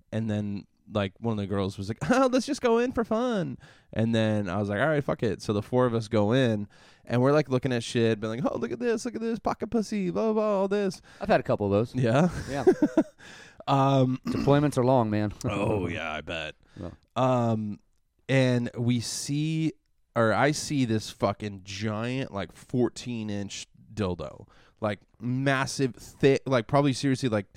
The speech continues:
Speaker 1: eight inches around, like,
Speaker 2: Oof.
Speaker 1: big, fucking literally fourteen inches thick, big, like, balls on the bottom. I'm like, and I was like, I was like, "Nicole," I'm like, "Could you take this?" <laughs> She's like, "Fuck no."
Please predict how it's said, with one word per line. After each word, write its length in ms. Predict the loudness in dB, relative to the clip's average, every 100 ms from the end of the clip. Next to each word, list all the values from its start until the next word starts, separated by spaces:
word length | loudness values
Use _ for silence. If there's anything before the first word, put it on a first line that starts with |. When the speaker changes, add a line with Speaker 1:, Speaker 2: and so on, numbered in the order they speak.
| -20 -20 _ -2
Speaker 1:
eight 180 | 0
inches 380 | 2 2 2 2
around, 640 | 4 4 4 2 2 0 0
like, 200 | 0 0 -4 -14 2
Speaker 2:
Oof. 240 | 8 10
Speaker 1:
big, 420 | 8 6 4 2 -4 -8
fucking 340 | -4 -4 -2 2
literally 240 | 4 4
fourteen 420 | 6 2 2 0
inches 520 | -2 0 0 -2 -6 -18
thick, 440 | -2 0 2 0 -4 -20 -20 -20 _
big, 300 | 0 2 2
like, 240 | 0 0 0
balls 360 | 2 4 2
on 60 | 0
the 60 |
bottom. 380 | -2 0 0 0
I'm 120 | -4 -2
like, 260 | -2 -4 -10 -20 -20 _ _ _
and 160 | 0 2
I 80 |
was 120 | 0 0
like, 280 | -4 -4 -12 _
I 60 | -6
was 120 | -4
like, 200 | -6 -4
"Nicole," 720 | -4 0 4 6 6 6 2 -4 _ _ -2
I'm 120 | 2
like, 180 | 2 0
"Could 340 | 4 6 6
you 160 | 2 0
take 500 | 0 -4 -2 -2 -4
this?" 500 | -2 -2 -2 -6 -2 -2
<laughs> 720 | 2 8 10 12 10 10 8 6
She's 160 | 4
like, 140 | 2 0 -2
"Fuck 220 | -2 -2 -6
no." 420 | -6 -4 0 2